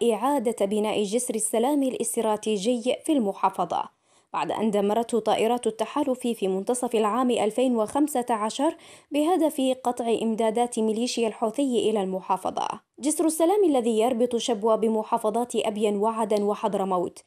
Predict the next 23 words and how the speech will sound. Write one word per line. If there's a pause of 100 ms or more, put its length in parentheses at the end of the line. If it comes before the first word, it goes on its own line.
(320)
يعد
من
أعرق
الجسور
في
اليمن، (320)
وثاني
جسر
في
جنوب
البلاد (340)
بعد
جسر
محافظة
أبيان، (360)
حيث
تم
إنشاؤه
في
العام
ألف
وتسعمائة
وأربعة